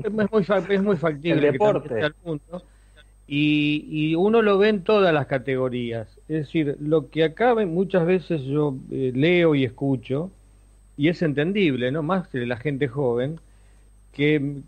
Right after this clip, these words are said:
Speaker 1: que compara con otras categorías, y, y yo siempre digo, la Fórmula uno, la Fórmula uno que yo conocí, era, era incomparable. No me,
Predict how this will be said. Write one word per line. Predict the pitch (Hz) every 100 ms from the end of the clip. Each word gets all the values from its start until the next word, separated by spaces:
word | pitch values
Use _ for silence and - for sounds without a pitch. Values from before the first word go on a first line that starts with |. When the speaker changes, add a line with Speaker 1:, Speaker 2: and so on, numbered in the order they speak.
| -
Speaker 1:
que | - 143
compara | 156 151 202 208 208
con | - 160
otras | 180 165
categorías, | 156 135 151 156 165 185 175 160 147 - _ 147
y, | 147 143 143 143 143 143 143
y | 151
yo | 202
siempre | - 202 165
digo, | 156 151 151
la | 160
Fórmula | - 233 220 190 180
uno, | 175 143 139 180 - -
la | 123
Fórmula | 113 170 170 147
uno | 175 151
que | 131
yo | 135 131
conocí, | 151 156 - 123 - - - -
era, | 170 180 165 156 -
era | 226 220 185 175 196 202 _ _
incomparable. | 151 135 131 123 123 110 101 95 90 - _ _ _ _ _ _ - - _ -
No | 180
me, | 202 202